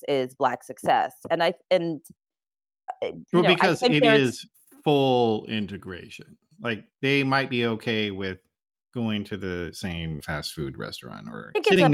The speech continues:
Speaker 2: next to them at
Speaker 1: status.
Speaker 2: a
Speaker 1: It's not, it's not just
Speaker 2: concert or something like
Speaker 1: integration,
Speaker 2: that.
Speaker 1: it's the fear of status loss. I mean, there are
Speaker 2: Well, that's what I
Speaker 1: there are
Speaker 2: mean.
Speaker 1: white
Speaker 2: It's
Speaker 1: people
Speaker 2: like,
Speaker 1: who,
Speaker 2: it,
Speaker 1: who believe
Speaker 2: it's
Speaker 1: that, like, the
Speaker 2: complete
Speaker 1: one thing that the
Speaker 2: integration.
Speaker 1: amulet that they, the
Speaker 2: Yeah.
Speaker 1: magic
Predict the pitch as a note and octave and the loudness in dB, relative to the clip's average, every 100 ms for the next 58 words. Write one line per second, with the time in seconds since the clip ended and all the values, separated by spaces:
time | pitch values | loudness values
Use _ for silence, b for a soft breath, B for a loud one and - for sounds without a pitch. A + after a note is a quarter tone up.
0 | A3+ G#3 C3+ B2 D#4 F#3+ C#3 A#2 G#2 - | 6 4 4 6 6 6 4 2 -2 -6
1 | A3 - C4 B3 B3 B3 D#4+ C4 G3 G3+ | -8 -2 -2 2 2 4 4 2 4 4
2 | G#3+ D3+ E3 G3 E3+ D#3 D#3+ E3+ - A3+ | 4 4 2 2 4 4 4 0 -2 -6
3 | - - A3+ A3+ G#3+ G3+ - B3+ C4+ A#3+ | -6 -2 0 4 2 0 0 2 4 0
4 | - D3 C3+ D3+ - F#3 E3+ - F#3+ G3+ | -2 -2 -2 -2 -6 -4 -4 2 6 8
5 | E3 D#3+ D#3+ D#3+ b b b G#3+ A#3 B3+ | 6 6 4 2 b b b 6 6 6
6 | A3+ F#3+ E4 C#4 D4+ D4 D4 C4 B3 A#3 | 6 6 6 8 6 6 4 4 4 2
7 | D3 B3 - A3 G#3 B3+ F#3+ F3+ F3+ E3+ | 2 2 0 -2 0 0 2 4 4 4
8 | F#3+ E3+ F#3 A3 - A3+ G#3+ G3+ F3+ F#3+ | 4 6 6 6 4 2 4 4 4 2
9 | G3 - G3+ A#3+ A3 E3+ D3 E3+ - E3 | 2 2 4 2 4 4 4 0 2 0
10 | E3 F3 F#3+ E3+ F#3+ G3+ | 2 0 2 4 4 4